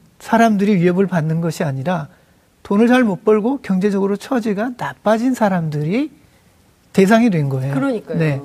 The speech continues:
Speaker 1: 지금 그렇기 때문에 이런 경우에는 어찌 보면 법이 금지하기가 매우 어려운 새로운 산업이거든요. 어떤 형태로든 많이 대화를 해서,
Speaker 2: 음.
Speaker 1: 어, 시장에, 에, 어,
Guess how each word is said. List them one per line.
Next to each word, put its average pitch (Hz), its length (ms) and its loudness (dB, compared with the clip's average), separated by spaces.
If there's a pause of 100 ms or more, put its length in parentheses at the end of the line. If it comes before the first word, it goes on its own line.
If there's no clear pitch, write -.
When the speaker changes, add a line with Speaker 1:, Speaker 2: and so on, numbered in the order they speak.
(240)
Speaker 1:
지금 254 560 0 (400)
그렇기 240 280 0
때문에 196 500 2
이런 220 280 2
경우에는 170 720 -2 (440)
어찌 196 240 -2
보면 247 520 2 (100)
법이 220 240 0
금지하기가 247 720 0
매우 180 260 0
어려운 175 320 0
새로운 196 500 0
산업이거든요. 170 1000 -2 (560)
어떤 220 400 2
형태로든 214 760 2 (480)
많이 190 500 4 (300)
대화를 190 500 4
해서, 196 400 -4 (140)
Speaker 2:
음. 190 100 -14 (260)
Speaker 1:
어, 156 200 -2
시장에, 233 960 0 (500)
에, 151 320 -6
어, 165 120 -4